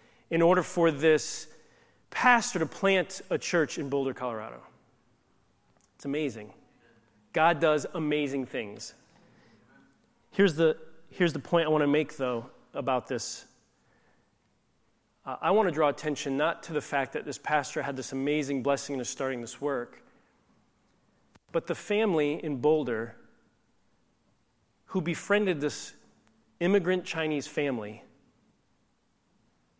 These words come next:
who were probably lost, couldn't speak English, they're in America, they have these kids, and they adopt them and say, "Hey,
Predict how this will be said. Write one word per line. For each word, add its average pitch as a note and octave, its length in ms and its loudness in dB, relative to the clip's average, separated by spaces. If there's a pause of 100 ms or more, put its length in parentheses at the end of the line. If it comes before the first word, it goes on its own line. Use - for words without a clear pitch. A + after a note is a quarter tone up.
(500)
who - 180 0
were E3 100 4
probably G#3+ 360 2
lost, C#3+ 560 0
couldn't F#3 160 -2
speak - 280 -6
English, C#3 640 -4 (480)
they're D3 140 2
in E3+ 60 4
America, C3+ 720 2 (840)
they C#3 80 -6
have D#3+ 180 0
these E3+ 140 -4
kids, C3 680 -4 (1120)
and D#3+ 80 2
they E3 60 6
adopt F#3+ 320 6
them F3 80 -2
and D#3 60 -2
say, E3+ 120 -2
"Hey, D#3 340 0